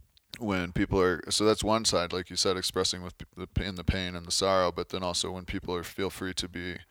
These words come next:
expressed in their accomplishments and what they're, they're joyful about, if the foundation's laid properly and everyone else doesn't just get jealous or <laughs> judgy when people are, like,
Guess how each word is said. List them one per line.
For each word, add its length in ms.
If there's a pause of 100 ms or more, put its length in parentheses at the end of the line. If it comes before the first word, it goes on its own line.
(440)
expressed 440
in 80
their 140
accomplishments 720
and 80
what 140
they're, 300 (460)
they're 120
joyful 420
about, 440 (760)
if 140
the 80
foundation's 600
laid 200
properly 400
and 100
everyone 240
else 220
doesn't 260
just 160
get 140
jealous 500
or 180
<laughs> 220
judgy 640 (480)
when 160
people 300
are, 340 (240)
like, 300